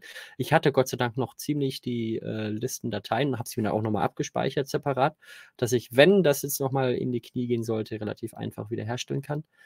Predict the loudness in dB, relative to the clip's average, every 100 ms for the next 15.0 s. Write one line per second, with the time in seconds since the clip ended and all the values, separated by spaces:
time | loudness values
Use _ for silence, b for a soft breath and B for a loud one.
0 | B B B -6 -2 -2 -4 -4 -6 -6
1 | -4 -2 -2 -2 -4 -2 -2 -2 0 0
2 | -2 -4 _ -18 -6 -2 0 -2 -2 -4
3 | -4 -4 -4 0 4 6 6 4 4 4
4 | 0 0 2 4 2 2 2 2 0 0
5 | 0 -2 -2 0 -2 -2 -6 -8 -6 -4
6 | 0 -2 -2 B B B -4 2 4 4
7 | 2 4 2 2 0 0 0 0 -4 -2
8 | 0 0 2 2 0 -4 -4 -2 2 0
9 | -2 -10 -10 -10 -12 _ _ _ _ 0
10 | 0 0 0 0 2 2 2 0 0 0
11 | -4 -6 -4 -4 -4 -6 -4 -6 -4 -2
12 | 0 -2 -2 -4 -4 -6 -6 -6 -4 -4
13 | -2 0 0 0 0 0 0 0 -2 0
14 | -2 0 -2 -2 -2 0 0 2 0